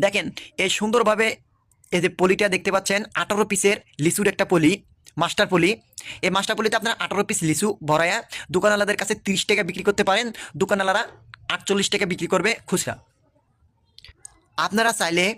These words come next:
এই মাস্টার পলিগুলো কেজি আকারে পেয়ে যাবেন, চারশো থেকে সাড়ে চারশো টাকার ভিতরেই এই মাস্টার পলিগুলো কেজি আকারে পাবেন। আর যে চার চার সাদা এইচডি পাইপ পিপি পলি, এই পলিগুলো আপনাদের রোল আকারে থাকে, সেগুলো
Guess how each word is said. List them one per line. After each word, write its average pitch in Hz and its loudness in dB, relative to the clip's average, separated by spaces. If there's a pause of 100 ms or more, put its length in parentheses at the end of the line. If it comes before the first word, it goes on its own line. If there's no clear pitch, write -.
(540)
এই 175 2 (100)
মাস্টার 156 0
পলিগুলো 190 4 (460)
কেজি 208 0
আকারে 202 -2 (400)
পেয়ে 202 4
যাবেন, 196 2 (600)
চারশো 202 -2
থেকে 196 2 (100)
সাড়ে 160 -2
চারশো 208 -2
টাকার 208 0
ভিতরেই 175 2 (120)
এই 180 0
মাস্টার 180 -2
পলিগুলো 180 4 (300)
কেজি 196 0
আকারে 170 0
পাবেন। 123 -2 (680)
আর 185 0 (120)
যে 214 6 (400)
চার 202 -2 (100)
চার 208 0 (260)
সাদা 180 2 (200)
এইচডি 185 0 (600)
পাইপ 180 -2
পিপি 190 0
পলি, 180 4 (380)
এই 180 2 (160)
পলিগুলো 180 4 (100)
আপনাদের 185 0 (300)
রোল 175 6
আকারে 185 -2
থাকে, 175 0 (340)
সেগুলো 190 4